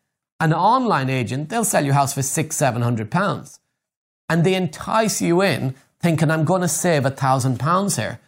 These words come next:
by going with the online agent." But in fact, what you've done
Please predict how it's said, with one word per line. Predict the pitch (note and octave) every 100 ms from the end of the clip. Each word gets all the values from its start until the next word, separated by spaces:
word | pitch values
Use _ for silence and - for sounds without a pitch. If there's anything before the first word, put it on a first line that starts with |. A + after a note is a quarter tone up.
| _
by | C#3+ C#3
going | D#3 C#3 C3
with | A#2
the | C3
online | B2 B2 B2 C3
agent." | E3+ D3 - - _ _ _ -
But | D#3+
in | E3+
fact, | D3+ A3+ G#3+ - F3+
what | -
you've | E3 B2+
done | A3+ G3+ A#2 D3+